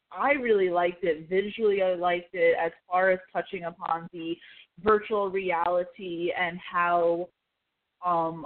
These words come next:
authentic and real that could become, as this is what Black Mirror does. It takes something that we're seeing right now and kind of twists it into the worst version of it, but things that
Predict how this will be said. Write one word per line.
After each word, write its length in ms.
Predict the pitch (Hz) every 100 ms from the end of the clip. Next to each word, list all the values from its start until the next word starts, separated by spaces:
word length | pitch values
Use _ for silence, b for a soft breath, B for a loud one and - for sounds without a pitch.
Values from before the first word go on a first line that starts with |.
| -
authentic 680 | 180 175 202 196 190 202 196
and 240 | 175 151
real 480 | 175 185 220 285 - _ 196
that 220 | 233 - 254
could 160 | 247
become, 640 | 247 240 254 254 262 254 240 _ - 151 110 143
as 80 | 208 208 _ - 185
this 120 | 220
is 120 | 233
what 140 | 254 240
Black 240 | 208 220
Mirror 240 | 226 226 185
does. 360 | 196 220 175 170
It 160 | -
takes 240 | - 190 - -
something 400 | 190 - 185 185
that 260 | 180 - 170
we're 280 | 180 185 185 -
seeing 340 | 202 185 180
right 260 | 165 170 160 175
now 440 | 185 180 151 165 - b b -
and 380 | 180 175 185 185 -
kind 220 | 196 202
of 80 | 185 - -
twists 200 | 202 -
it 160 | 202 -
into 400 | 180 180 - 185
the 180 | 180 180
worst 280 | 185 185 185
version 640 | 175 175 196 220 220 175 170 175
of 140 | 170
it, 320 | 175 170 156 - _ _ -
but 260 | 208 - - _ _ _ -
things 260 | 247 233 -
that 160 | 190